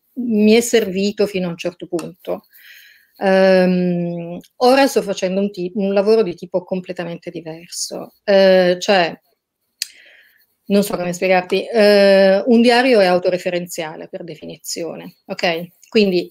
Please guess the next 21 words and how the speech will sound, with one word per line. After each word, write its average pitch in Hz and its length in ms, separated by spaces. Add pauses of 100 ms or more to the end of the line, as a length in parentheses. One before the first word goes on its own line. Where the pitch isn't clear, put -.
(160)
lei 214 580 (560)
parla, 180 440
soprattutto 214 420
all'inizio, 185 1000 (100)
mm, 175 320
parla 185 360
con 180 160
se 165 120
stessa. - 680 (520)
Manca 214 500
proprio 254 360
tutto, 269 560
per 190 180
chi 269 160
legge, 175 460
per 180 140
chi 196 140
entra 208 340
in 165 120
questo 170 240
spazio, 170 760